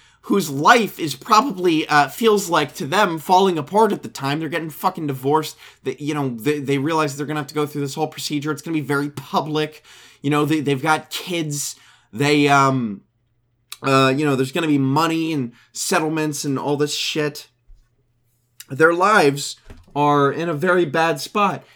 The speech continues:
And everybody's just watching for entertainment. They, they see their faces on the covers of fucking magazines at the grocery store. You know what I mean? They see themselves on T V. Angelina and Brad Pitt split.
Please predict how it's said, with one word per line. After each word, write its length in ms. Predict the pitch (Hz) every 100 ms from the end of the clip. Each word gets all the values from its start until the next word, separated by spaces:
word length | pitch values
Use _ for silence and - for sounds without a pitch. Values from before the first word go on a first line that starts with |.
| _ -
And 120 | 156
everybody's 480 | 151 196 208 180 165
just 180 | 180 139
watching 500 | 127 143 190 190 151
for 140 | 139
entertainment. 640 | 147 147 135 185 180 135 113
They, 180 | 123
they 160 | 127 135
see 300 | 135 - 180
their 140 | 170
faces 460 | 143 - 151 147 143
on 140 | 151
the 80 | 143
covers 340 | 135 143 135 131
of 120 | 135
fucking 320 | 143 143 123
magazines 580 | 127 139 135 127 113 107
at 120 | 104
the 40 |
grocery 500 | 98 113 127 139 143
store. 460 | 135 - 147 147 143 _ _ _ _ -
You 100 | 151
know 80 |
what 80 | 156
I 80 | 156
mean? 180 | 151 151
They 80 | 139
see 200 | 151 147
themselves 440 | 143 139 143 123
on 160 | 135 123
T 280 | - 135
V. 480 | 123 135 135 131 135 _ _ _ _ _ _ _ _ _ - -
Angelina 640 | 156 165 180 185 143 95
and 220 | 101 143
Brad 320 | 135 135 170 -
Pitt 260 | 117 95 _ _ _
split. 920 | - - 147 139 131 113 196 - -